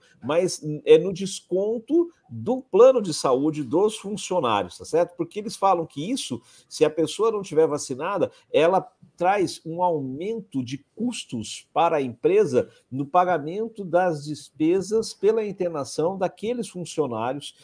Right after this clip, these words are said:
é, que depois se infectarem em relação ao vírus, sem contar um efetivo depois, eventual processo por parte de um passageiro. Então, a situação é muito séria.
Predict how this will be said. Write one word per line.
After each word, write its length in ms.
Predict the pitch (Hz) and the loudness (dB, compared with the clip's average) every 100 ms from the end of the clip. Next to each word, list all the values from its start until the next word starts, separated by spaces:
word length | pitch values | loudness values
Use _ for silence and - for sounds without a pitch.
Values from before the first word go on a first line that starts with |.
| _ - | _ -2
é, 840 | 120 135 135 135 131 131 127 131 | 2 4 4 6 6 6 4 2
que 160 | - 156 | -2 -4
depois 600 | 127 151 156 131 151 - | -2 -4 0 0 0 -4
se 120 | 160 | -10
infectarem 920 | 160 170 170 - 151 156 170 170 165 | -6 -6 -4 2 2 2 -4 -10 -10
em 140 | 147 151 | -6 -2
relação 380 | 160 160 170 180 | 0 0 -2 -4
ao 100 | 131 | 0
vírus, 280 | 127 101 | 0 0
sem 140 | - 143 | -4 -4
contar 380 | 180 - 165 175 | -4 0 2 2
um 120 | 180 | 0
efetivo 720 | 165 143 147 139 147 143 135 | -2 -2 -6 -4 -2 -2 -2
depois, 420 | 127 - 127 - _ _ - | -4 0 -2 -4 _ _ -6
eventual 400 | 113 135 123 135 | -2 0 2 2
processo 500 | 135 131 - 127 127 | 2 -2 0 0 0
por 120 | 143 | -2
parte 240 | - 131 - | -2 -2 -2
de 80 | |
um 40 | 135 | -6
passageiro. 520 | 147 - 143 101 101 | -6 -2 -2 -2 -6
Então, 180 | - 127 | -4 -2
a 60 | 117 | -4
situação 400 | - 165 - 247 | -4 -6 -4 -4
é 60 | |
muito 240 | 190 220 - | -4 -4 -4
séria. 280 | 117 90 | -4 -4